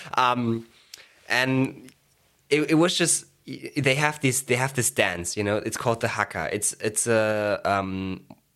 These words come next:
war dance kind of they do before they attack the British, um,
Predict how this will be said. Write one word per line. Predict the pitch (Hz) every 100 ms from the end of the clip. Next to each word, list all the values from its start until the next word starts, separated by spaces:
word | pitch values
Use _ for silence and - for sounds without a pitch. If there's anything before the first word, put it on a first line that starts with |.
| _ _ - _ _ - -
war | 110 98 104 131 160
dance | 139 135 131
kind | - 143 123 120
of | 113 104
they | 101
do | 101 101 123 123
before | 107 107 - 110 107
they | 104
attack | 92 - 92 - -
the |
British, | 87 104 110 123 127 - _ _ - _ _ _ - _ 110
um, | 113 110 101 95